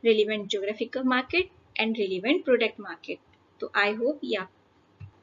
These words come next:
आपकी अच्छे से समझ में आई होंगी। अगर वीडियो पसंद आई हो तो please like, share, subscribe channel को जरूर कर दीजिएगा।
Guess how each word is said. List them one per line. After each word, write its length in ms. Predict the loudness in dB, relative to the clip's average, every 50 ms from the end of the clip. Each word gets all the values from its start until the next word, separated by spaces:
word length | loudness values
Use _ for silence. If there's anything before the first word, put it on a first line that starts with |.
| _ _ -10 -10 -10 -10 -12 -12 -12 0 8 10
आपकी 280 | 10 10 12 10 8 8
अच्छे 200 | 8 6 2 -2
से 100 | -2 -4
समझ 300 | -4 -4 -4 -4 -4 -4
में 140 | -4 -4 -4
आई 180 | -2 -2 0
होंगी। 360 | 0 0 0 0 0 0 -2 -4 -8 _ _ _ _ _ _ -10
अगर 200 | -4 -4 -2 -2
वीडियो 240 | -2 -2 -2 -2 -2
पसंद 320 | -4 -8 -10 -8 -6 -4
आई 180 | -2 -2 -2 -2
हो 60 | -2
तो 120 | -2 -4 -6
please 380 | -4 -4 -4 -2 -2 -2 -2 -2
like, 260 | -2 -2 -2 -2 -4
share, 260 | -4 -4 -4 -4 -4
subscribe 640 | -6 -6 -8 -10 -10 -14 -16 -10 -6 -2 -2 -2 -2
channel 300 | -2 -4 -4 -6 -8 -6
को 140 | -6 -4 -4
जरूर 260 | -4 -4 -6 -8 -10
कर 260 | -12 -12 -10 -10 -10
दीजिएगा। 560 | -8 -8 -8 -8 -6 -8 -8 -10 -12 -16 -18